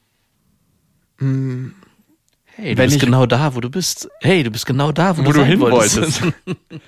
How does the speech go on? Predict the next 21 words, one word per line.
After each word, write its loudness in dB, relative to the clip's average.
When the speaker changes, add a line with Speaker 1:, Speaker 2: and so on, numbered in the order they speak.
Speaker 1:
Nee, 0
ich -6
glaube, 2
mein 2
jüngeres 0
Ich -6
würde -4
nicht -2
glauben, 0
dass -4
dieses -8
Gefühl 0
von -2
Zufriedenheit -4
und -10
Angekommensein -2
sich -10
irgendwann -2
tatsächlich -8
einstellt. -10
Speaker 2:
Mhm. -8